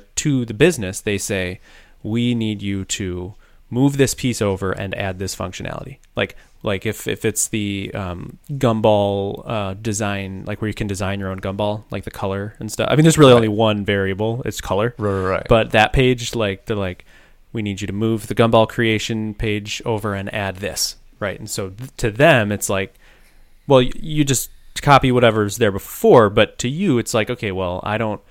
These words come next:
Speaker 1: I can't read, uh, assembly, and the legacy application is in assembler."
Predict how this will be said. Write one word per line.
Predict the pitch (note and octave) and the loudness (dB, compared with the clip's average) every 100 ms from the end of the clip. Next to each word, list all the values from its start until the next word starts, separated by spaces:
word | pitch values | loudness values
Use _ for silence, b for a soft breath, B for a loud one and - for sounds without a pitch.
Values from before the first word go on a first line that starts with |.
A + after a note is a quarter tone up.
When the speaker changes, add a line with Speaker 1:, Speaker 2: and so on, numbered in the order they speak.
| b b b b b - | b b b b b -8
Speaker 1:
I | A2+ | -8
can't | - B2 - | -2 -4 -4
read, | G#2+ B2 A2 F#2+ F2 - - | -4 -2 -2 -4 -8 -18 -8
uh, | A2 F#2 F2 - | -6 -6 -8 -10
assembly, | - - C#3 A2 F#2 C3+ - - - | -6 4 4 4 -2 -6 -10 -20 -8
and | A2 G2 F#2+ | -4 -4 -6
the | F#2 | -6
legacy | G#2 G#2+ G#2+ | -6 -4 -6
application | F#2+ - G2+ - F#2+ | -6 -6 -10 -8 -12
is | G2 | -10
in | F#2+ | -10
assembler." | F2+ - C3 C3 A2+ G#2+ F#2+ F2+ C3+ | -8 -2 0 0 0 -6 -4 -4 -8